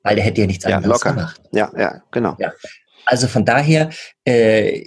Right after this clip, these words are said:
Speaker 1: überleg dir immer, welches, welches Know-how du auch hast. Ja,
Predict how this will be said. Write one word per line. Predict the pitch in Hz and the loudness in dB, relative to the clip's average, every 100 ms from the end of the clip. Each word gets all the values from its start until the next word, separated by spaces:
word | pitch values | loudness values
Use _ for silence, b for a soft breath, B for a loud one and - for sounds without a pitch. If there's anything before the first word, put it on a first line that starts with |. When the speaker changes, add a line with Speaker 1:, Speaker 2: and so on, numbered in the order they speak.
| - | -6
Speaker 1:
überleg | 107 117 147 165 | 0 2 2 2
dir | 156 - | 0 0
immer, | 151 156 - - | 2 4 2 -6
welches, | - 98 139 165 160 147 - - - - | -8 0 2 2 2 -2 0 -4 -6 -2
welches | 113 127 - - | -2 0 -4 -2
Know-how | 120 120 117 113 - 175 226 226 | 0 2 2 -2 -4 0 0 0
du | 110 87 | -4 -4
auch | 95 92 - | -6 -6 -8
hast. | - - - - _ B B - | -8 -8 -8 -12 _ B B -6
Ja, | 110 147 | -2 -2